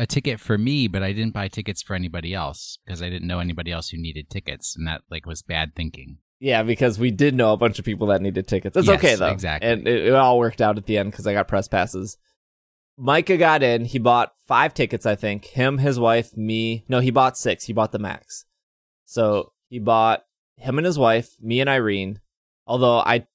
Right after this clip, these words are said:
Speaker 2: canceled my ticket with him. No, maybe he bought five. Anyways, 'cause I had a press pants. Long story short, last year they asked ev-, they asked the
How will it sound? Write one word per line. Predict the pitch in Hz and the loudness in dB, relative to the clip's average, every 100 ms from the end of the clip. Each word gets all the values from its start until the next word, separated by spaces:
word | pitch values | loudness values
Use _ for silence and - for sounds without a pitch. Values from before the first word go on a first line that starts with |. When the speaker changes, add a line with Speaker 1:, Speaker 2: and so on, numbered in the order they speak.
| _ _ - | _ _ -8
Speaker 2:
canceled | - 131 123 135 123 | 0 0 0 -2 0
my | 110 110 | 0 0
ticket | 117 107 87 | -2 -2 -2
with | 98 - | -2 0
him. | 95 95 101 | -2 -2 -6
No, | 147 214 | 0 2
maybe | 233 247 | 2 0
he | 240 | 0
bought | 233 208 | 2 2
five. | - 92 | 2 2
Anyways, | 202 240 160 104 107 - _ _ - | 4 4 4 2 -2 -6 _ _ -8
'cause | 135 | 0
I | 143 | 0
had | 170 | 0
a | |
press | 143 135 - | 0 0 0
pants. | 110 95 - - _ _ _ _ | -6 -6 -8 -16 _ _ _ _
Long | 139 151 175 | 2 2 2
story | - 175 160 | 2 2 4
short, | - 117 110 _ _ _ _ _ _ | 4 4 2 _ _ _ _ _ _
last | 113 131 143 - - | 2 4 4 0 0
year | 135 131 | 2 4
they | 123 120 - | 4 4 4
asked | 120 127 135 - - - | 4 4 2 -4 -4 2
ev-, | 135 131 | 2 0
they | - 120 117 | 0 2 4
asked | 113 160 - - | 4 2 0 -4
the | 165 | -2